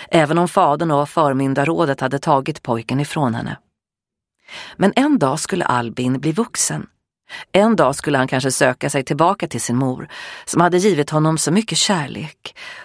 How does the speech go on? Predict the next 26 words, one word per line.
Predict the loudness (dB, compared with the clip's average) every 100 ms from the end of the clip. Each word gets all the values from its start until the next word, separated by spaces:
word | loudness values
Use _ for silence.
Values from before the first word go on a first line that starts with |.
| -14 -2
Och | 0
då, | 2 2 0 -4 _ _ _ _ _ -20 -8
då | 4 6
måste | 6 2 0
Lovisa | 2 2 2
vara | 2 2 2
där | 2 2 0
och | -2
ta | 0
emot | 2 2 0
honom. | -4 -4 -4 -10 _ _ _ _ _
Hon | -2 0 2
fick | 2 0 0 0
inte | 2 2 -2
ge | 0
upp | 0 -2 -4
hon | -6 -2 0
heller. | 0 -4 -8 -12 -18 _ _ _ _ _ _ _ _ _ _ _ _ _
"Jag | -2 2
måste | 2 -2 -4 -2
överleva | -2 -2 -4 -4 -2
och | -2 0
ta | 2 2
mig | 2 0
till | -2
Kabelvåg", | 2 2 2 0 0 -2 -4